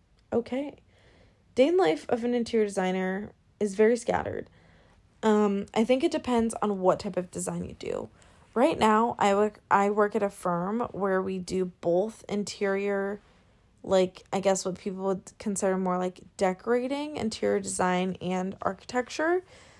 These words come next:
So we have a design team, a procurement team, and an architecture team. And basically, like, one, like, like, standard level interior designer, so, like,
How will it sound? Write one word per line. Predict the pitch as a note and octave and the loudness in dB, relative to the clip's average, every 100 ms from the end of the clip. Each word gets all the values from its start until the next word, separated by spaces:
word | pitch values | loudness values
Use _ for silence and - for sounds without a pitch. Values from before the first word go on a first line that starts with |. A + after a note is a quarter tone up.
| _ | _
So | - A#3 | -2 0
we | A#3 | 2
have | A3+ G3+ | 2 2
a | |
design | F#3 F3+ F3+ G3 A#3 C#4+ D4 | 2 0 4 4 4 0 -6
team, | - - C4 B3+ B3+ B3+ | -12 -8 -4 -2 -4 -6
a | - | -4
procurement | - F#3+ - A#3+ A#3+ A3 - | -2 -4 -2 -2 0 -2 -4
team, | - G#3+ G#3 G#3 - | -4 -2 -2 -4 -4
and | G3+ | -6
an | G3 F#3 | -4 -2
architecture | - G3 G#3+ A#3+ A#3+ - | -4 -4 -4 -4 -4 -6
team. | B3 - C#4 C#4 D4 D4 - - - _ | -8 -8 -8 -6 -8 -10 -20 -20 -20 _
And | - A3+ | 0 2
basically, | A3+ C#4+ D4+ C#4+ C4 A#3+ | 2 0 0 0 2 4
like, | G3 F#3+ G3 - _ _ _ _ _ _ - - | 2 0 -4 -20 _ _ _ _ _ _ -20 -10
one, | G3+ G3+ G3+ G3+ A3 C4+ - _ _ _ _ _ - _ _ _ | 0 4 6 4 2 -2 -6 _ _ _ _ _ -20 _ _ _
like, | G#3+ G#3 G3 - _ _ _ - - - | 0 2 0 -4 _ _ _ -20 -18 0
like, | G#3+ F#3+ | 0 0
standard | - - G3+ G3+ G3+ G3 | -4 -2 0 2 0 2
level | F#3 F#3 F#3 F3+ | 2 2 2 0
interior | F#3 - F3+ F3+ | 0 -2 -2 -2
designer, | G3 F#3 E3+ F3+ F#3+ G#3 | -2 -2 -2 -2 -4 -6
so, | - F#3+ | -6 -4
like, | F#3+ E3+ F2 | -2 -2 -4